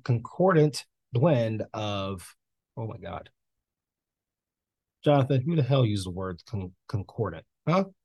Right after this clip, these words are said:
That's all for this episode. <laughs> That's, that's all for this. <laughs> Oh my God. That's all for this Cyber Ed.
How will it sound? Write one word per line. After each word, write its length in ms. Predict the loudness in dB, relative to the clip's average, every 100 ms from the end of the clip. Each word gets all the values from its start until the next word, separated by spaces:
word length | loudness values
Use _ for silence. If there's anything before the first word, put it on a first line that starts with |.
| _ _ _ _ _ _ _ 2
That's 220 | 4 8
all 160 | 6
for 120 | 6 6
this 180 | 6
episode. 340 | 4 2 -2 -4 -8
<laughs> 120 | 4
That's, 280 | 4 4 4 4 2 -4 -12 -8 4
that's 220 | 4 8
all 180 | 8 8
for 100 | 4
this. 320 | 2 2 -2 -4
<laughs> 80 | 0
Oh 80 | 0
my 200 | 0 -6
God. 240 | -10 -10 -14 _ _ _ _ _ _ _ _ _ _ _ _ _ _ _ _ 4
That's 260 | 6 8
all 200 | 6 6
for 100 | 6
this 200 | 4 6 6
Cyber 320 | 4 4 2
Ed. 260 | 2 2